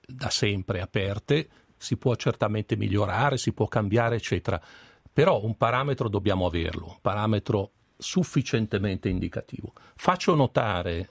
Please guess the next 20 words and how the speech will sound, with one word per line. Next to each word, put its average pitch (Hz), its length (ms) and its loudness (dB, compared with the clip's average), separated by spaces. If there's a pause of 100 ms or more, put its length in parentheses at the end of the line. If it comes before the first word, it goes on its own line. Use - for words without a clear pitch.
di 92 140 -4
passaggio 98 800 -2 (340)
che - 140 2
se - 160 2
noi 160 260 6
includessimo 120 800 2
anche 117 300 0
i - 40 -2
prezzi 117 360 -2
azionari, 98 760 -2 (360)
nell'ultimo 135 640 2
anno, 120 220 2
ad 139 80 -2
esempio, 104 340 0
sono 92 220 -2
saliti, 98 480 -4 (100)
e - 120 -8
non 101 160 -6
di 92 120 -4
poco, - 420 -2